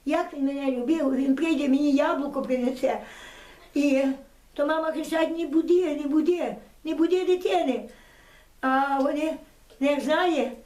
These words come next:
як батька немає, то дядька має.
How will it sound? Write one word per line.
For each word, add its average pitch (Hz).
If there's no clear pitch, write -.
як 247
батька 311
немає, 277
то 285
дядька 294
має. 226